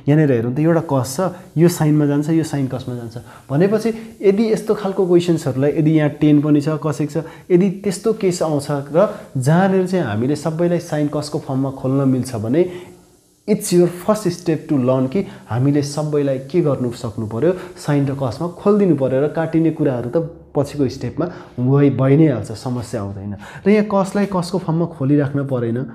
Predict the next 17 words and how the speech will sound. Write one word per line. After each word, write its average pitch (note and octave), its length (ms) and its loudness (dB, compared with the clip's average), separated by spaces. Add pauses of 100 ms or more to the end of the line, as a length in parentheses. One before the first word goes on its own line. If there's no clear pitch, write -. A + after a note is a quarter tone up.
(520)
यहाँनिर E3 560 6
reciprocal E3+ 380 0
formula C#3+ 360 0
of, C#3+ 160 -2 (440)
अ, B2+ 240 -4
cosec D3 260 0 (220)
A D3+ 120 8
भनेको A2+ 360 -2
के C3+ 120 -4
हो, D3 100 4
वान B2+ 260 2
by C#3 160 2 (480)
sine C3 340 0
A B2 160 2
हो। B2 240 0 (260)
यहाँनिर F#3 380 4
cosec G3 240 2